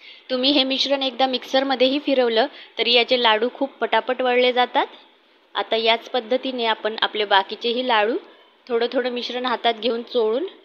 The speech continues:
बनवून घेणार आहोत. आजचा व्हिडिओ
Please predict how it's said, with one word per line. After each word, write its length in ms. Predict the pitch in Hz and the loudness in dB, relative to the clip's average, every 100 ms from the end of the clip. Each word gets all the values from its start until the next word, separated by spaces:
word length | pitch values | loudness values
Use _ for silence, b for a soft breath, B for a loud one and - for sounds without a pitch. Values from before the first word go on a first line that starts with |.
| _ | _
बनवून 340 | 202 208 214 240 | -4 -2 -2 -4
घेणार 300 | 240 240 240 | -2 0 0
आहोत. 260 | 240 285 - - _ _ _ _ _ _ _ _ _ _ _ _ _ _ _ _ _ _ _ _ _ _ _ _ _ _ _ _ _ _ _ _ - | 0 -2 -6 -14 _ _ _ _ _ _ _ _ _ _ _ _ _ _ _ _ _ _ _ _ _ _ _ _ _ _ _ _ _ _ _ _ -8
आजचा 320 | 202 202 247 | -6 -6 -6
व्हिडिओ 340 | 240 233 226 | -4 -4 -4